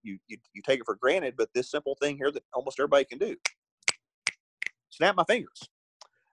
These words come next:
You take that for granted. If you have rheumatoid arthritis, you're not gonna be s-, snapping your fingers. I was at the point, my fingers were, were curling, kinda curling in. I was having to wear braces at night to keep my thumbs from, from just locking up. I had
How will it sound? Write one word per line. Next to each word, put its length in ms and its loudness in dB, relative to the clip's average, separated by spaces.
You 80 0
take 140 8
that 100 10
for 80 0
granted. 360 0
If 80 -16
you 100 -6
have 80 -8
rheumatoid 320 -10
arthritis, 380 -8
you're 80 -12
not 60 -8
gonna 60 -16
be 60 -12
s-, 180 -20
snapping 320 -6
your 100 -20
fingers. 340 -12
I 120 2
was 160 -4
at 80 -8
the 120 -20
point, 280 -6
my 160 -6
fingers 320 -8
were, 200 -8
were 160 -12
curling, 380 -6
kinda 220 -8
curling 380 -6
in. 340 -8
I 60 -2
was 100 -6
having 160 -2
to 60 -12
wear 180 -4
braces 560 -6
at 180 -10
night 400 -6
to 40 -14
keep 240 -2
my 140 -2
thumbs 420 -2
from, 280 -4
from 220 -8
just 220 -10
locking 440 -2
up. 200 -4
I 140 2
had 220 -2